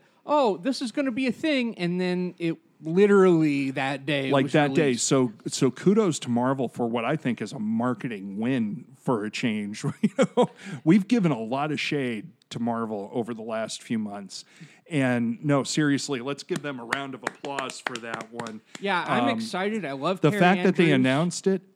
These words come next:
Speaker 2: at San Diego and was available the same day. That's pretty balls.
Speaker 1: It, it was. Um, it was funny 'cause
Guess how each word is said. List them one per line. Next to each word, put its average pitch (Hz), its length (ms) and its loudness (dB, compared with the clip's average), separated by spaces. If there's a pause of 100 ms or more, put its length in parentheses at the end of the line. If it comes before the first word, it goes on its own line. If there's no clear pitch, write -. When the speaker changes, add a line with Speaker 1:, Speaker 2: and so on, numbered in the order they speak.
(300)
Speaker 2:
at 135 220 -4
San 180 240 2
Diego 165 480 2
and 131 140 0
was 127 160 -2
available 139 460 0
the 113 140 -4
same 131 320 0
day. 113 340 -2 (360)
That's 131 220 -2
pretty 127 220 -2
balls. 113 460 -12
Speaker 1:
It, 180 160 0
it 202 220 0
was. 170 380 -2 (100)
Um, 156 400 -4 (560)
it 190 160 2
was 180 120 -2
funny 214 360 0
'cause 185 260 0